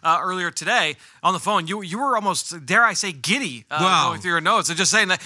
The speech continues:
Speaker 1: you know what, there were a, there was a lot to write about, a lot
Speaker 2: There
Speaker 1: to
Speaker 2: was.
Speaker 1: take notes from, from this game.
Speaker 2: You know, I've been doing this a long time, and, and you have too, actually, but I, I am a year or two older than you are, Fran.
Speaker 1: Couple, yeah.
Speaker 2: Just, just a year or two.
Speaker 1: Yeah, right.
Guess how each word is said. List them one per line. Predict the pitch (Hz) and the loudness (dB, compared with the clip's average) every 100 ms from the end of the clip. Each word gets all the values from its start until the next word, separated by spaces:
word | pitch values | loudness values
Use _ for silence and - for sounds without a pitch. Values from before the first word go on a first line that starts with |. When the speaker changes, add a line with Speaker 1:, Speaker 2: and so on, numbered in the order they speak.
| - | 0
Speaker 1:
you | |
know | 202 | 2
what, | 233 | 2
there | 208 | 2
were | 202 | 4
a, | 170 170 | 4 2
there | 170 | 0
was | 214 170 | 2 0
a | |
lot | 165 170 214 180 | 2 6 6 4
to | - 170 | -6 -6
write | 139 180 180 | 0 2 2
about, | 139 139 135 | 2 2 2
a | |
lot | 151 170 | 2 4
Speaker 2:
There | 165 | 4
Speaker 1:
to | 190 | 4
Speaker 2:
was. | 233 123 98 | 4 2 0
Speaker 1:
take | |
notes | 170 170 | -2 -4
from, | 147 139 | -4 -4
from | 120 - - 156 | -6 -12 -6 -6
this | 143 | -4
game. | - 151 110 - | -6 -6 -6 -4
Speaker 2:
You | 185 | 2
know, | 170 143 - - | 2 0 -6 -4
I've | 185 | 0
been | 226 | 2
doing | 202 190 | 2 0
this | 160 - | 0 0
a | |
long | 123 123 107 | 0 -2 -2
time, | 110 104 95 95 | -2 -2 -4 -4
and, | 113 110 | -4 -4
and | 117 139 | -2 -2
you | |
have | 131 117 | 0 -2
too, | - 120 | -2 -2
actually, | 92 90 104 101 | -2 -4 -6 -4
but | 98 95 | -4 -4
I, | 104 113 | -4 0
I | |
am | 131 117 110 | 0 0 -4
a | 113 | -4
year | 113 | -2
or | 104 | -2
two | 95 110 | -2 -4
older | 104 90 | -4 -6
than | 87 87 | -8 -8
you | 87 | -8
are, | 82 | -8
Fran. | - 95 | -4 -2
Speaker 1:
Couple, | - - | -2 -4
yeah. | 147 135 | -6 0
Speaker 2:
Just, | 190 - | 0 2
just | 202 175 | 0 0
a | 170 | -2
year | 135 110 | -2 -2
or | 104 | -2
two. | 156 | -4
Speaker 1:
Yeah, | 123 104 | -6 -6
right. | 131 | -10